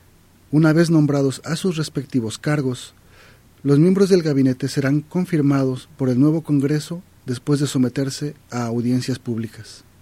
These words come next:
La transferencia pacífica del poder de una administración presidencial a la siguiente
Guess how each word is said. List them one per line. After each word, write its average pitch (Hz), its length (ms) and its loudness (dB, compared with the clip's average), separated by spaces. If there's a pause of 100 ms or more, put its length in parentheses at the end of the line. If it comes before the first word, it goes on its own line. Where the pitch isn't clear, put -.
(1400)
La 139 120 0
transferencia 160 640 -2
pacífica 143 600 -4
del 151 180 0
poder 123 400 0
de 113 180 -4
una 143 220 2
administración 139 640 -2
presidencial 123 720 -6
a 110 100 -10
la 139 120 -2
siguiente 120 640 -6